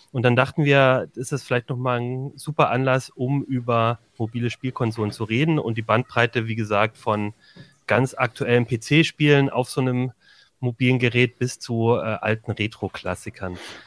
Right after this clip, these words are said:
Dazu habe ich drei Gäste, Gästinnen. Und zwar, ähm, unter anderem Liane. Vielleicht erzählst du mal kurz, Liane, ähm,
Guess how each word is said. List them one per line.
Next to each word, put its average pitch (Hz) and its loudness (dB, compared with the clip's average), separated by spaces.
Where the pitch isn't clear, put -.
Dazu 143 6
habe 147 6
ich 120 0
drei 131 4
Gäste, 147 2
Gästinnen. 135 0
Und 113 -8
zwar, 127 2
ähm, 120 -2
unter 156 0
anderem 123 4
Liane. 117 4
Vielleicht 151 2
erzählst 151 -2
du 160 -4
mal 156 2
kurz, 156 -6
Liane, 147 0
ähm, 127 -2